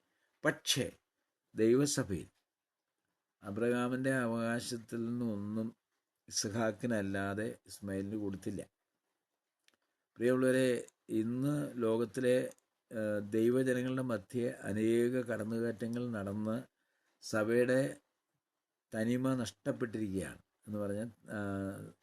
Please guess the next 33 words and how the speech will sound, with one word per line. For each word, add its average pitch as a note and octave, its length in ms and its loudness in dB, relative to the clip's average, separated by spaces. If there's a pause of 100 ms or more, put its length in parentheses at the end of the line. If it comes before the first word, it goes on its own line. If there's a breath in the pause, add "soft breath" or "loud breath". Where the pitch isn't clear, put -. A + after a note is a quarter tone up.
(120)
സഭയെ G#2+ 520 0
ശുദ്ധിയും A#2 540 -4
നിഷ്കളങ്കയുമായി A2+ 760 -4
തനിക്ക് A2 420 -4
തന്നെ A2+ 160 -2
ദേശത്തോട് G#2+ 560 -2
നിർത്താൻ G2 380 -2 (200)
സഭ G2+ 160 -4
ഒരു B2 220 -2
കന്യകയാണ്. A#2+ 520 0 (880)
ഇപ്പോൾ - 200 -4
ഞാൻ B2+ 240 4
കഴിഞ്ഞ B2+ 240 6
പാഠത്തിൽ B2+ 340 4
പറഞ്ഞ A#2+ 240 2
പോലെ C3 300 0
സംഘടനകൾ, A2+ 800 -2 (540)
ആ, G#2+ 160 -4
പറയുന്നത് G#2 480 -2
സഭയുടെ G2+ 400 -2
അഭിവൃദ്ധിക്ക് G2+ 600 -4
വേണ്ടി G#2 480 0 (200)
പണിതതാണ്, F#2+ 600 -2 (420)
വെച്ചതാണ്. G2 580 -2 (180)
സഭയ്ക്ക് G2 560 -8
ചില, G2+ 180 -2
എന്നോട് G#2+ 340 0
ഒരു A2+ 60 -2
സഹോദരൻ A2 320 -4
പണ്ട് G#2 160 -6
പറഞ്ഞു, G2 280 -6
സംഘടന G2+ 440 -6
ഊന്നുവടിയാണ്. A#2 840 4